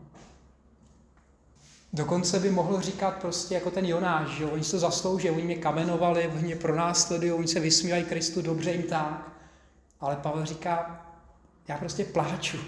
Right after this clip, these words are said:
já mám bolest v srdci a přál bych si, aby poznali Krista, který mu se teďka rouhají, vysmívají a ty, který mě věří, tak pronásledujou, ale mám bolest v srdci pro ně." Tak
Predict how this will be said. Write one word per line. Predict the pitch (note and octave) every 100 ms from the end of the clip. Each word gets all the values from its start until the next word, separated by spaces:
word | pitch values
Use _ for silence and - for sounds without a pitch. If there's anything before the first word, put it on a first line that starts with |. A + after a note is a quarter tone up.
| -
já | D3+
mám | E3+ D#3+
bolest | D#3 E3 G3 -
v |
srdci | F3 E3 - C#3+ - - -
a | -
přál | - - E3 E3
bych | F3 F3
si, | - D#3+
aby | D#3 D#3+
poznali | - - D#3+ D#3 E3 E3
Krista, | D#3+ D3+ - D#3+ C3 - - - - - - - - -
který | - C#3
mu | D3
se | - D3+
teďka | - D3+
rouhají, | D3 D#3+ E3+ E3+
vysmívají | D3+ - - E3 D#3+ D#3 D#3+ D#3+ - - - - - - - - -
a | -
ty, | C#3+
který | - D3+
mě | D#3 D#3+
věří, | D3+ D3 D#3
tak | D#3 -
pronásledujou, | D3+ D3+ D3+ - C#3+ D3 C#3+ C#3 C#3+ - -
ale | C#3+
mám | D#3+
bolest | D3+ C3+ D3 D#3 D3+
v |
srdci | - - D#3
pro | - C#3+ C3+
ně." | C3+ C3+ - - - - - - _ - - - - - - - - -
Tak | D#3